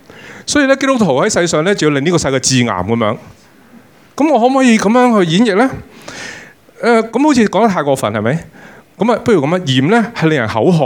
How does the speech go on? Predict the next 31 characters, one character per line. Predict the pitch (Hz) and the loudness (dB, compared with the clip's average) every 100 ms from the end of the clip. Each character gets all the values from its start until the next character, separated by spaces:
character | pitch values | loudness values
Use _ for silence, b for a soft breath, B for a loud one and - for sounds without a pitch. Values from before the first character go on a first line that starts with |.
| 127 | -2
嘅 | - 110 | -2 -2
噉 | 104 | 0
樣。 | 117 107 - - B B B B B - | -2 -4 -8 -20 B B B B B -8
所 | 247 | -2
以 | 269 | 0
呢， | 269 240 208 220 | 2 0 -2 -4
我 | 190 | -2
哋 | 180 | 0
呢， | 220 | 0
要 | 196 | 0
令 | 180 156 | 0 0
到 | 170 | 0
呢 | |
個 | 190 | 0
世 | 156 147 | -2 -2
界 | |
好 | 139 | 0
渴 | 175 160 110 120 - | 0 0 -2 -4 -4
噉 | 120 | -2
樣， | 117 120 - - b b b | -2 -2 -8 -20 b b b
噉 | - 180 | -2 -2
就 | - | 0
飢 | 165 147 | 0 0
渴 | 131 | 0
慕 | 107 104 | 0 2
義 | 101 | 2
啦 | 104 104 | 2 2
噉 | 104 | 0
樣。 | 107 123 - B B B B - 180 | 0 -4 -10 B B B B -14 -6
哇！ | 160 123 - - - B B B B B B B - - - - - - - _ - - | -4 -4 -6 -10 -10 B B B B B B B -18 -12 -12 -14 -20 -20 -20 _ -14 -4
噉， | 240 311 | 0 0